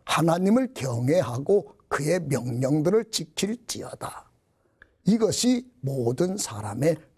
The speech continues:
본분이니라"라고 가르칩니다. 여기서 강조하는 것은 다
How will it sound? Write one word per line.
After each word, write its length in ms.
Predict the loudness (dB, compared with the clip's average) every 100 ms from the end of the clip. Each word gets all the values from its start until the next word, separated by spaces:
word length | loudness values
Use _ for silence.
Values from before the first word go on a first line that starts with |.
| -4
본분이니라"라고 1800 | 0 2 4 2 0 -4 _ -10 -6 -4 -2 -4 -6 -14 -4 -2 0 -2
가르칩니다. 880 | -4 -6 -8 -10 -10 -14 -16 -20 _ _ _ _ _ _ _ _ _ -4
여기서 380 | -2 0 2 2
강조하는 600 | 0 -2 -2 -2 0 2
것은 360 | 2 0 -6 -14 _ _ _ _ _ _ -8
다 180 | -4